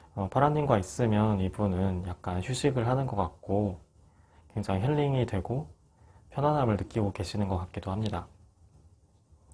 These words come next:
그래서 전반적으로 봤을 때 이분이 파라님에 대해서 가지는, 느껴-,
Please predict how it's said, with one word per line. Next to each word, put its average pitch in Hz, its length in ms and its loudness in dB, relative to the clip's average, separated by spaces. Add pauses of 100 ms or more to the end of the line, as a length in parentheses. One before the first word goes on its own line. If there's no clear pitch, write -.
(260)
그래서 101 200 -4
전반적으로 110 520 2
봤을 - 360 -4
때 95 380 -2 (540)
이분이 104 500 2
파라님에 127 540 0
대해서 92 440 -2
가지는, 95 640 -2
느껴-, 107 320 -4